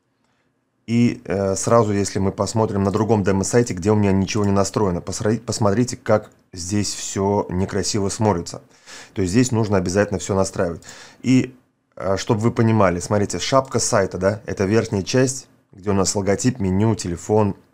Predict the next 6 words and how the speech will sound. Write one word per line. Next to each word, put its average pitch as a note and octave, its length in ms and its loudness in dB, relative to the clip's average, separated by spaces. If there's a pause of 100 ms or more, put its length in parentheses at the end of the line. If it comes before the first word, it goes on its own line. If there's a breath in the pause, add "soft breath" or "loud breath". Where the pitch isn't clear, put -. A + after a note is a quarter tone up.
(120)
иконки. F#2 460 -2 (480 loud breath)
И B2+ 80 2
подвал A2 420 4
сайта, G2 300 -2
нижняя F#2 320 2
часть. - 380 -8